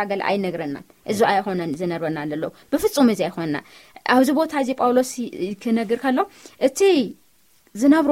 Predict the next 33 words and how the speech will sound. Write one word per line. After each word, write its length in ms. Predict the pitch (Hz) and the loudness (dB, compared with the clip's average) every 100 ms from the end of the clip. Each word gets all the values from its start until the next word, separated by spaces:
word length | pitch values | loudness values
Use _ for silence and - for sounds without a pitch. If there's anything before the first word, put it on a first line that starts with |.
| 269 | 4
ዝነበረ 360 | 233 226 214 196 - _ | 4 2 0 -2 -4 _
ከቢድ 340 | - 403 339 196 | -6 0 0 0
ህይወት፣ 300 | 220 175 - _ - | -4 -4 -6 _ -10
ናይ 140 | 240 254 | -6 -4
ስቃይ 280 | 311 262 247 | -4 -2 -2
ህይወት 300 | 202 165 - - | -4 -4 -8 -2
ብምክንያት 420 | 254 254 254 254 | 0 2 0 -2
ክርስትና 340 | 240 - 254 285 - - - | -2 -2 0 0 -4 -20 -2
ጳውሎስ 280 | 269 302 320 | 2 2 0
ብዙሕ 220 | 269 240 | -2 2
ነገር 260 | 220 190 185 | 0 0 -4
ኣሓሊፉ 340 | - 208 202 180 | -4 -8 -6 -4
እዩ። 140 | 147 - - | -6 -8 -2
ኮይኑ 220 | 285 339 359 | 6 6 6
ግን 160 | 370 | 4
እንታይ 260 | 285 277 302 | 4 4 6
ይናፍቕ 300 | 294 294 285 | 6 4 4
ነይሩ? 180 | 294 330 466 - _ _ - | 4 6 2 -2 _ _ -2
እቲ 120 | 302 311 | 0 4
ዘዕርፍ 400 | 233 269 254 240 - | 6 6 8 6 2
ዕረፍቲ 300 | 247 262 - 160 _ _ _ _ - | -2 -2 -4 -10 _ _ _ _ -10
ድሕሪ 220 | 202 254 269 | -4 6 10
ሞት 320 | 262 262 262 254 | 10 10 6 4
ይኹን 340 | 247 240 240 233 - - | 4 6 4 2 -8 0
ናቲ 320 | 226 240 - 254 240 214 202 - - | 4 4 4 2 4 4 0 -4 -4
ዓስቢ 300 | 190 - 226 | -2 -2 0
ናቲ 260 | 226 214 - 202 180 175 | 2 0 -2 -6 -6 -6
ለኻዶ 320 | 208 226 202 | -4 0 4
መንገዲ 340 | 214 220 233 254 453 - - | 6 6 4 2 -2 -4 2
መወዳእቱ 400 | 247 320 240 277 302 480 - - | 6 6 6 2 0 -4 -8 0
ይናፍቕ 400 | 277 277 247 - | 2 2 0 -6
ከም 180 | - 208 | -4 -4
ዝነበረ 400 | 202 196 190 | -2 -2 0